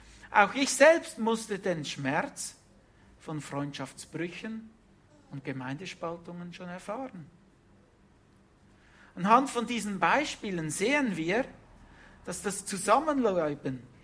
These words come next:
uns als Sünder herausfordert. Ja, Gott hat den Menschen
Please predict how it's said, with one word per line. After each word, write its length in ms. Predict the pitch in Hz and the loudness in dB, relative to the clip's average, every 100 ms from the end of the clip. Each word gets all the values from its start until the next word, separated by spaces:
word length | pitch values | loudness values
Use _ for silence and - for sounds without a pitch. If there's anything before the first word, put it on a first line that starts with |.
| - - - - - - | -20 -20 -20 -20 -20 -8
uns 520 | 220 277 269 156 - - - | -4 -2 -2 -4 -10 -16 -10
als 340 | 151 147 - - | -8 -8 -8 -4
Sünder 420 | 185 240 185 117 - - - - | -4 -4 -6 -8 -12 -20 -20 -16
herausfordert. 960 | 131 123 113 180 - 180 151 147 143 - - _ _ - - - - - - - - - - - - - - | -10 -8 -8 -10 -10 -8 -8 -10 -18 -20 -20 _ _ -20 -20 -20 -20 -20 -20 -20 -20 -20 -20 -20 -20 -20 -6
Ja, 140 | 196 202 | 4 8
Gott 280 | 262 294 285 | 10 10 8
hat 180 | 254 | 6
den 140 | 240 208 | 6 4
Menschen 580 | 233 320 - 240 151 | 2 2 0 -2 -2